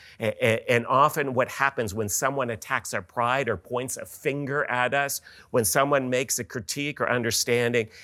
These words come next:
e-, either we have to just say, we get kind of die on our sword and say, "Oh, I'm so sorry, I'm gonna change."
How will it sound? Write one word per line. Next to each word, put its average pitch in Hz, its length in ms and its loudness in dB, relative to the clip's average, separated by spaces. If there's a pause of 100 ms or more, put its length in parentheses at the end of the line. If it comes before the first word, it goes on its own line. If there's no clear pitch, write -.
(120)
e-, 120 180 -6
either 165 280 6
we 135 120 4
have 123 200 4
to 123 120 0
just 107 280 -2
say, 110 320 0
we 113 220 -6
get 104 440 -2
kind 120 240 0
of 101 160 -2
die 123 240 2
on 120 100 0
our 107 80 0
sword 117 340 0
and 104 80 -4
say, 107 200 0
"Oh, 117 140 2
I'm 117 100 0
so 110 160 -4
sorry, 110 280 -2
I'm 104 80 -2
gonna 101 200 -4
change." 110 480 -4